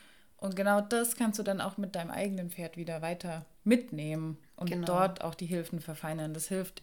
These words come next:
Speaker 1: immer weiter.
Speaker 2: Und ich mach das eigentlich ganz gerne, gerade bei jungen Pferden, wenn die so ein gewisses Level, ähm, an, an, ja, Dingen gelernt haben und auch ein bisschen selbstsicherer sind, dann setze ich gerne relativ bald auch fremde Reiter drauf, die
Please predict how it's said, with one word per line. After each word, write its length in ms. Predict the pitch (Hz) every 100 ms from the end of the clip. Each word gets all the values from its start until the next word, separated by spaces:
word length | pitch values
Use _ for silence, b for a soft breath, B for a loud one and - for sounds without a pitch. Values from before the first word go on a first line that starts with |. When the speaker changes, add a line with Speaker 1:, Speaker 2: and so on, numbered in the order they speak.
| -
Speaker 1:
immer 380 | 220 196 143
weiter. 480 | 139 139 143 143 151 - b b b b b -
Speaker 2:
Und 120 | 214
ich 120 | 208
mach 140 | 202 247
das 120 | -
eigentlich 300 | - 214 214
ganz 220 | 208 202 -
gerne, 200 | 226 233
gerade 220 | - 214
bei 100 | 180
jungen 380 | 175 226 320 277
Pferden, 460 | - 185 180 190 226
wenn 120 | 208
die 80 | 202
so 80 |
ein 100 | 208
gewisses 380 | 208 220 254 -
Level, 460 | 226 233 254 254 294 b b b b b - -
ähm, 560 | 208 214 214 208 208 202 - - -
an, 560 | 196 196 202 196 196 -
an, 520 | 190 196 190 190 185 -
ja, 220 | 180 185
Dingen 320 | 180 240 240
gelernt 460 | 214 202 208 262 262
haben 260 | 262 254
und 140 | 220 196
auch 160 | 185
ein 100 | 196
bisschen 300 | 180 185 180
selbstsicherer 640 | 190 269 - 269 247 226 214
sind, 220 | 220 214
dann 200 | 208 208
setze 260 | 208 208
ich 120 | 208 208
gerne 200 | 196 190
relativ 400 | 185 185 190 -
bald 200 | 180 180
auch 80 |
fremde 420 | 180 - 180 262 294
Reiter 240 | 277 269
drauf, 340 | 269 262 247
die 220 | 247 196